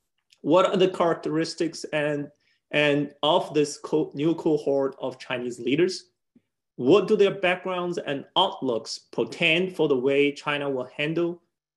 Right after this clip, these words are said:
the domestic and external challenges that li-, that lay in, that lay in store for the country?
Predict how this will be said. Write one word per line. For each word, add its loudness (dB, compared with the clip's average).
the 4
domestic 0
and -6
external -2
challenges -2
that -4
li-, 0
that -2
lay 2
in, 2
that 2
lay 6
in 2
store 4
for -6
the -6
country? -10